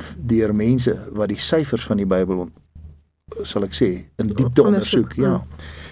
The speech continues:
Speaker 1: Nou wat egter vasstaan is dat daar sommer baie kodes en syfers onderliggend in die Bybel is, in die grondtekste. En die Bybelse boodskap word dan bevestig en so versterk.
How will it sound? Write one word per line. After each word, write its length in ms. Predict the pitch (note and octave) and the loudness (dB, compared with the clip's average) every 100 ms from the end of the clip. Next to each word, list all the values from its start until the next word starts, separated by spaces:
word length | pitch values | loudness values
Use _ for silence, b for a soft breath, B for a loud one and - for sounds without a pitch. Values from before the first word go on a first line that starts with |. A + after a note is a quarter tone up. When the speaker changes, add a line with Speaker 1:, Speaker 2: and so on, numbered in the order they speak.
| - | -16
Speaker 1:
Nou 160 | - B2+ | -2 2
wat 160 | C3+ D3+ | 2 2
egter 240 | - F3 | 2 0
vasstaan 640 | - G3+ G3+ - C#3 F#2+ - | 2 0 0 2 2 0 -2
is 160 | B2 - | -4 0
dat 140 | B2+ | 0
daar 140 | C#3 - | 2 0
sommer 380 | - E3+ E3+ C#3 B B - | 0 2 2 0 B B -12
baie 440 | G2+ A2+ C3+ F3+ - - | -6 0 2 2 0 0
kodes 460 | F#3 E3+ G2+ - | 4 4 4 0
en 180 | A2+ A#2 | 0 0
syfers 460 | - D3 E3 - - | 2 2 2 0 0
onderliggend 560 | C3 B2 A2 A#2+ B2+ A#2+ | 2 4 4 4 4 2
in 80 | |
die 100 | A2+ | 2
Bybel 440 | G2+ G2 A2+ B2 B2 | 2 4 4 4 4
is, 220 | D#3+ C#3+ | 2 2
in 80 | A2+ | 0
die 80 | A2+ | 2
grondtekste. 640 | D#3 E3 D#3 A#2+ - D2 B B B B B B - | 4 2 2 0 0 -6 B B B B B B 0
En 160 | C3 | 4
die 140 | A#2+ G#2+ | 4 4
Bybelse 560 | F#2 B2 E3+ F#3 - A#2+ | 2 2 2 2 2 -2
boodskap 640 | A#2+ A2 C#3 - B2+ A2 | 0 2 2 2 0 2
word 220 | G#2+ A2 | 2 4
dan 160 | A2+ G#2 | 4 2
bevestig 800 | G2 - - A3+ G3+ - - - - | 0 -4 0 2 2 -2 -8 -8 -4
en 160 | A2 A2+ | -2 -4
so 300 | - F#3 D3+ | 0 0 0
versterk. 600 | - - - E3+ C3+ | -2 -4 0 2 0